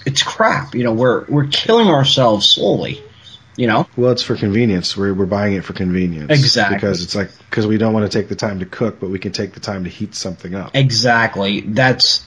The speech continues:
Speaker 1: what the problem is, is that we, we become a society of, like, fast food and just, like, fast preparation. And that's the problem. It's like, we're not making anything that's, like, healthy. You know, we're just really just making shit that's crap.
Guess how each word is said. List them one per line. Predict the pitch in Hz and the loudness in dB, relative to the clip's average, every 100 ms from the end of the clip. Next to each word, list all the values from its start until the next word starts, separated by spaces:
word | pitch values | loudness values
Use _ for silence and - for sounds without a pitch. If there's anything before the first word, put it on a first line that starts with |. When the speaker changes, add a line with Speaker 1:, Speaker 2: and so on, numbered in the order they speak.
| - | -4
Speaker 1:
what | 139 139 131 | 0 2 0
the | - | -2
problem | 160 160 147 104 92 | 2 2 4 2 -2
is, | 95 | -2
is | 104 98 | -4 -2
that | 113 92 | -4 -2
we, | 120 117 110 | 0 0 2
we | 120 120 | 2 2
become | 113 131 - 151 135 | 0 -2 2 4 4
a | |
society | 110 107 - 139 175 147 113 | 2 0 2 4 4 4 2
of, | 101 98 | 0 0
like, | 101 98 - | -2 -2 -6
fast | - 131 120 - - | 0 2 2 -2 0
food | 135 139 120 | 2 4 4
and | 107 | 2
just, | 101 101 - | 0 -2 0
like, | 98 95 - - - - - - - - - | 0 0 -4 -12 -18 -20 -20 -20 -20 -20 -16
fast | - - 135 127 - - | -8 -2 0 2 0 -2
preparation. | - - 117 175 196 - 78 - | -4 0 2 4 2 -2 -6 -8
And | 104 110 107 | -4 -2 0
that's | 113 135 - | 2 2 0
the | 101 | -6
problem. | - 156 180 104 | 0 2 4 2
It's | 185 | 0
like, | 107 107 | -4 -2
we're | 120 | 2
not | 139 143 - | 2 2 0
making | 131 165 226 196 160 135 | 2 4 2 2 2 4
anything | 135 135 139 | 2 2 0
that's, | 127 110 | 0 0
like, | 123 117 101 - - - | 0 0 -2 -14 -20 -14
healthy. | - - 165 185 185 135 113 104 - - | -8 2 4 4 2 0 0 -2 -6 -6
You | 127 113 | -2 0
know, | 104 | 0
we're | 110 123 120 | 2 2 4
just | 135 139 - | 2 0 0
really | 131 143 147 | 2 4 4
just | 127 - 131 | 2 0 0
making | 120 117 120 | 0 2 2
shit | 110 - 110 | 2 2 0
that's | 110 101 | 0 0
crap. | - - - 120 127 | -4 -4 -2 0 0